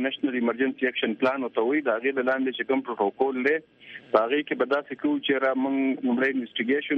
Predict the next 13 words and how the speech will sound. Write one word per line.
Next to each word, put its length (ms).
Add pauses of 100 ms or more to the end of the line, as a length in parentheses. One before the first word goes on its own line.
وکړو 220
انیشل، 360 (180)
او 40 (220)
بیا 120 (120)
چې 60 (120)
دی 80 (140)
نو 100 (160)
درې 120 (160)
ریسپانس 460
یې 180 (100)
پکې 220 (640)
او 100 (140)
بی 40